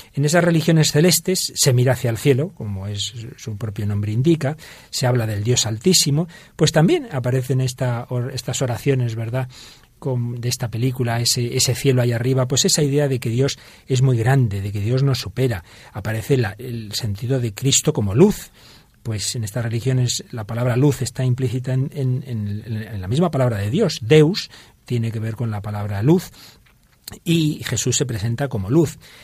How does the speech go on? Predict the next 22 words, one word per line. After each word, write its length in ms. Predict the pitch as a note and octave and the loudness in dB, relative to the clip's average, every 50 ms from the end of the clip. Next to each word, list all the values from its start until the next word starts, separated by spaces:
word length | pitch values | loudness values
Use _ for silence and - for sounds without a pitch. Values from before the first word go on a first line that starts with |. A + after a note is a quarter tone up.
| - _ _ | -20 _ _
Y 60 | - | -4
aparece 340 | B3+ A3 F3 D#3 D#3+ D3 D3 | -2 0 0 0 0 0 0
también 300 | C#3+ C#3 B2 B2+ C3 C3 | -2 -2 0 0 0 2
en 80 | B2 B2 | 0 0
estas 260 | A#2+ - - B2+ A#2+ | 0 -2 -4 -4 -4
religiones 560 | B2 A#2 A2+ A#2 - - A#2+ A#2+ B2 B2 - | -4 -4 -6 -6 -4 -2 -2 -2 -2 -2 -4
el 100 | A2+ G#2 | -4 -6
sentido 440 | - - A#2+ G#2+ G#2 - B2 B2+ B2 | -6 -4 -4 -4 -4 -4 -2 -2 -2
de 100 | A#2 A2 | -2 -4
que 60 | A2 | -4
el 80 | A2 A#2+ | -4 -2
hombre 160 | B2+ C#3 C3+ | -2 -2 -2
tiene 180 | B2+ C#3 C3 C3 | -2 -2 -2 -2
que 80 | C#3 | -4
aceptar 400 | B2 - - A#2 - - B2 B2 | -4 -6 -6 -8 -6 -6 -6 -4
su 160 | - - - | -4 -4 -4
limitación, 680 | A2+ G#2 G2+ G2+ G2+ G2 - F#2 - - D#3+ D#3+ D3 C#3+ | -4 -4 -2 -4 -4 -4 -6 -8 -4 0 2 4 4 4
no 100 | D3 D3 | 4 4
pretender 480 | D3+ D#3 D3 D#3 C#3 B2+ A#2+ C3 C3 C3 | 4 2 0 2 0 0 0 0 0 0
ser 240 | - - C#3 C#3 | -2 -2 -2 -4
como 220 | - - A2 G2 F2+ | -4 -4 -4 -4 0
Dios. 280 | G#2 D#3+ A3+ G#3 - | 0 2 2 0 -2